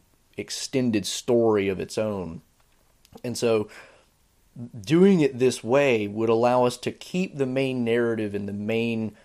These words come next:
protagonist, Bilbo, in the focus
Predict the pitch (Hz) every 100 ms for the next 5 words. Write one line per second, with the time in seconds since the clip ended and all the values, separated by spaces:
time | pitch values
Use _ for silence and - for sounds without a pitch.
0 | _ _ _ _ - 110 95 - 143 131
1 | 101 101 - - - 156 123 101 85 90
2 | 104 - - _ _ _ - 160 165 165
3 | 156 - - 151 151 147 - - -